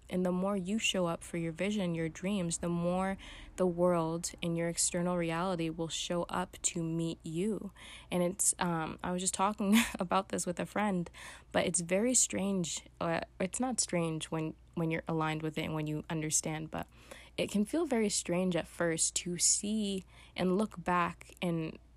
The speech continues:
become aware of how much your life has changed when you started making certain shifts. And it's not even like you started necessarily going, "Oh, I'm gonna do this." It's even a mindset shift and how opportunities, people,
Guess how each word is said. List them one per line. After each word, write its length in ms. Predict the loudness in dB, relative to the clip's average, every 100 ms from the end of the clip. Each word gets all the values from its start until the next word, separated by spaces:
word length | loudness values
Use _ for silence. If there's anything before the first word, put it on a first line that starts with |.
| -10
become 260 | -2 2
aware 340 | 4 4 4 2
of 180 | 0 -4 -14 -20 -20
how 300 | -10 0 4
much 400 | 6 6 4 0
your 140 | 0 2
life 260 | 2 0
has 220 | 0 0 0
changed 680 | -2 -2 0 -2 -2 -4 -4 -4
when 260 | 0 0
you 200 | 0 0
started 460 | 2 0 0 -2 0
making 340 | -2 -2 -2
certain 400 | -2 -2 -4 -6
shifts. 640 | -6 -4 -6 -6 -2 -2 -2 -8 -4
And 280 | 0 0 -2
it's 280 | -4 0 0
not 180 | 2 2
even 220 | 2 2
like 220 | 0 -2
you 60 | -4
started 420 | -4 -2 0 -2 -6 -16 -20 -8
necessarily 520 | 0 2 4 4 4 2
going, 240 | 0 -2
"Oh, 100 | 0
I'm 140 | 0 0
gonna 180 | 0 -2
do 180 | -2
this." 300 | 0 0 0
It's 160 | -2 -2
even 240 | -2 -2 0
a 80 |
mindset 500 | 0 0 0 0 0
shift 420 | -2 -6 -8 -12 -16 -16 -18 -10 0
and 100 | 0
how 500 | 0 0 2 2 2 -2
opportunities, 920 | -2 -2 -2 0 0 0 -2 -2 -4 -8 -18
people, 640 | -10 0 0 0 -2 -4